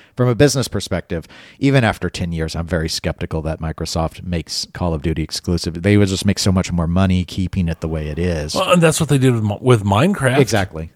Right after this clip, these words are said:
Speaker 1: And that's why. But, but, you know, Microsoft way, you know, way further back in its past did have mono-, monopolistic,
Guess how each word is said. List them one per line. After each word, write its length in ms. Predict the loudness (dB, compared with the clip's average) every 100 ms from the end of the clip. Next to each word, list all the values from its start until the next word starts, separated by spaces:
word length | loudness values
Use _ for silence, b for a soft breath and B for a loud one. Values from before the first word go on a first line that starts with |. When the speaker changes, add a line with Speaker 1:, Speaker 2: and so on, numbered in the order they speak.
| -6
Speaker 1:
And 140 | -2
that's 180 | -2 -2
why. 220 | -8 -8
But, 480 | 0 2 2 0 0
but, 300 | 4 4 0
you 120 | -2 0
know, 80 |
Microsoft 580 | 2 0 0 -2 -2 -4
way, 300 | -4 -2 -2 -4 -10 -8
you 60 |
know, 100 | -6 -6
way 160 | -2 -2
further 300 | 2 2 4
back 240 | 2 2
in 80 | -2
its 80 | -8
past 480 | -6 -2 -2 -4 -16 _ _
did 180 | 4 6
have 200 | 4 4
mono-, 320 | 2 2 0
monopolistic, 840 | -2 -2 0 0 0 0 -2 -6